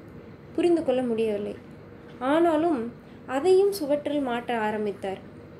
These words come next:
இவை அனைத்தையும் சக மாணவர்கள் சற்று கோபத்துடனும் வியப்புடன் பார்த்து கொண்டிருந்தனர்.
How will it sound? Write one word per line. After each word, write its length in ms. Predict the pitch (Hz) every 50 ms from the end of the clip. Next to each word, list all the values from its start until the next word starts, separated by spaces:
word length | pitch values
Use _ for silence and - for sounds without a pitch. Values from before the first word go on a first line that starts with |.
| - - - - - - - - - - - - - -
இவை 220 | 370 381 381 370 339
அனைத்தையும் 680 | 311 294 294 339 370 370 - 330 320 349 370 320 254 247 254 - - - - -
சக 400 | - - - 277 277 277 381 403
மாணவர்கள் 840 | 392 349 302 302 311 311 294 285 277 269 269 302 311 294 247 226 247 - - - - - -
சற்று 720 | - - - 277 269 262 - - 339 330 285 233 220 247 - - - - - - - -
கோபத்துடனும் 880 | 330 359 392 392 403 403 - 349 320 277 277 285 320 359 330 247 233 254 269 - - - - - - - -
வியப்புடன் 640 | 247 277 302 349 403 381 - - 330 311 339 359 330
பார்த்து 360 | - 247 233 240 233 - 220
கொண்டிருந்தனர். 680 | - 233 233 233 233 214 196 202 202 202 202 196 190 185